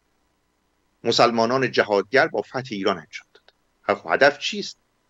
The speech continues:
هدف اینه که انسان‌ها به غیر از قرآن و احکام شرع علوم دیگری رو یاد نگیرن که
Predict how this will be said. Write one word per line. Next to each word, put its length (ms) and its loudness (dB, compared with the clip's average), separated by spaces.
هدف 200 2
اینه 220 -4
که 200 -8
انسان‌ها 640 -4
به 180 6
غیر 240 4
از 140 2
قرآن 840 2
و 60 2
احکام 520 0
شرع 600 2
علوم 280 4
دیگری 400 -2
رو 120 8
یاد 280 8
نگیرن 520 0
که 280 0